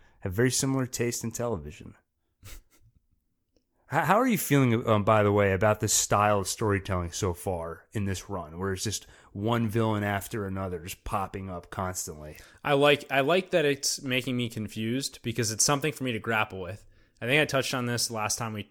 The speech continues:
Speaker 2: we spoke, um, how with these comics, it's hard to get me in suspense because there's a cartoony element to them, and also,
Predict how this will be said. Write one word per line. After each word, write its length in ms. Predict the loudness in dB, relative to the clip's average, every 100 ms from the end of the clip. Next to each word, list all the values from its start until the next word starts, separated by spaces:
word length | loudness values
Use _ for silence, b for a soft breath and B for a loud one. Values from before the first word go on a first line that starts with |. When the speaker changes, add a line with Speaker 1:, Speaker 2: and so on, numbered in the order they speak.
| -10
Speaker 2:
we 160 | -8
spoke, 440 | -6 -6 -6 -6 -8 b b b b b -12
um, 500 | -8 -6 -6 -8 -12 _ _ b b b b _
how 500 | 4 6 4 2 -6 _ _ _ _ _
with 220 | -2 -2
these 160 | -2 -4
comics, 460 | 0 2 2 0 -4
it's 120 | -2
hard 280 | 2 2 2
to 120 | -4
get 340 | -4 -2 -2
me 120 | -2
in 100 | -4
suspense 600 | -4 -4 -2 -2 0 -2
because 500 | -4 -6 -2 -2 0
there's 160 | -2 -4
a 60 | -4
cartoony 440 | -2 0 0 0
element 360 | 0 -2 -2 -4
to 80 |
them, 240 | -2 -2 -4
and 120 | -6
also, 580 | -4 -2 -2 0 -2